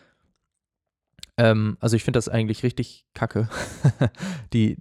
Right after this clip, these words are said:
die Art und Weise, was halt für Spiele da schon in letzter Zeit rausgekommen sind, ist halt richtig scheiße. Ähm, aber da finde ich das halt richtig sinnvoll. Und es hat auch scheinbar sehr gut funktioniert, weil es halt ein mega gutes Spiel geworden ist, aufgrund von Fanfeedback.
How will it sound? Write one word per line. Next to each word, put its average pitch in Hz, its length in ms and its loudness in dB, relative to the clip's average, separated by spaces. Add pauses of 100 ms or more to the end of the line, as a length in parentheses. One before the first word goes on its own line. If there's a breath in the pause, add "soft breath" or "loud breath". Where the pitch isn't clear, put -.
die - 120 2
Art 110 280 4
und 110 100 -2
Weise, 110 300 2
was 113 160 0
halt 107 160 0
für 104 100 -2
Spiele 113 280 -4
da 101 140 -2
schon 95 200 -6
in 98 40 0
letzter 98 260 -2
Zeit - 220 -6
rausgekommen 98 480 -4
sind, 98 140 0
ist 95 140 -8
halt 98 120 -6
richtig 104 300 -10
scheiße. 98 420 -4 (760 loud breath)
Ähm, 104 480 0 (760 soft breath)
aber - 160 4
da 147 160 6
finde 151 200 -2
ich 143 60 -8
das 135 140 -2
halt 127 140 -2
richtig 135 260 -6
sinnvoll. 127 420 0
Und 107 100 -4
es 107 120 -6
hat - 220 -2
auch 135 200 0
scheinbar 131 380 0
sehr 123 200 0
gut 139 180 0
funktioniert, 127 580 -2
weil 98 140 0
es 101 120 -6
halt 110 160 -2
ein 117 200 -8
mega 135 380 -2
gutes 131 260 0
Spiel - 180 -4
geworden 101 400 -2
ist, 117 240 -6 (460 soft breath)
aufgrund 143 480 2
von 107 180 -2
Fanfeedback. 101 760 -6